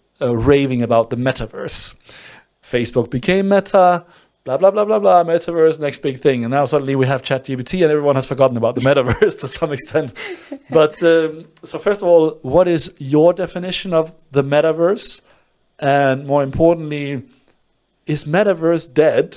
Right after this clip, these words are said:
or is it still alive, or it hasn't even been born yet, or what's, what's your view on it?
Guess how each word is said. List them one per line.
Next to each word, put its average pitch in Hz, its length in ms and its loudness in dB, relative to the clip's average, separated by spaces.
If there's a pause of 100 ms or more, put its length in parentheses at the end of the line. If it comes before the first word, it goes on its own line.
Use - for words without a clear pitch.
(140)
or 131 320 4
is 135 200 -4
it 139 100 -6
still 185 220 -2
alive, 151 560 4
or 131 200 2
it 120 40 -4
hasn't 151 280 -2
even 143 180 -6
been 135 160 -2
born 143 240 2
yet, 135 300 -2
or 123 280 0
what's, 139 300 -2
what's 139 300 0
your 131 100 2
view 131 240 -2
on 113 100 -6
it? 113 160 -10